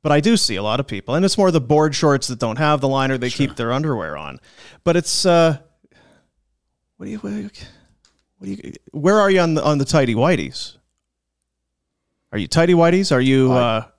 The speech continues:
Speaker 1: boxer
Speaker 3: I
Speaker 1: brief,
Speaker 3: don't
Speaker 1: straight
Speaker 3: own,
Speaker 1: box?
Speaker 3: and I won't own, and I refuse to own.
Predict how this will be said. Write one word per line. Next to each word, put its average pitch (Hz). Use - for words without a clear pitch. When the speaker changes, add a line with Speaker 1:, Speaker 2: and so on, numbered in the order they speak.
Speaker 1:
boxer 147
Speaker 3:
I 98
Speaker 1:
brief, 196
Speaker 3:
don't 131
Speaker 1:
straight 131
Speaker 3:
own, 156
Speaker 1:
box? 220
Speaker 3:
and 151
I 113
won't 147
own, 120
and 113
I 104
refuse 104
to 90
own. 78